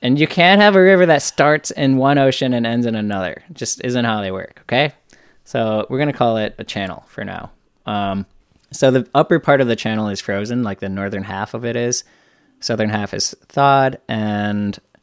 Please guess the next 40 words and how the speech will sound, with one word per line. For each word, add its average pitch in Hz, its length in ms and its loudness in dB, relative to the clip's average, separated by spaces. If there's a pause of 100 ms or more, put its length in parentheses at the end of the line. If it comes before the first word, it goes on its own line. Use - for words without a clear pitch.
(120)
one 156 100 0
of 208 60 2
the 185 60 2
most 139 260 4
interesting 127 420 0
things 113 300 -2
is 104 160 -2
in 127 180 0
the 120 100 2
southern 123 580 2
th-, - 100 -20 (100)
thawed 113 380 0
part 104 180 -2
of 98 80 -4
the 95 80 -6
channel, 98 500 -6 (600)
there's 113 160 0
an 104 100 0
island, 110 580 0 (760)
and 113 420 2 (360)
there's 123 300 2
a, 110 80 -4 (320)
a 120 80 -2
big 123 260 0
yellow 117 260 4
splotch 98 420 -4
in 98 80 -6
it. 92 220 -10
So - 80 -4
that's 139 240 2
either 143 180 2
a 107 60 2
huge 131 260 0
structure 131 720 2
or 120 120 0
just 110 220 -4
a 110 160 -6 (220)
high-density 110 580 -2
cluster 98 480 -4
of 92 180 -10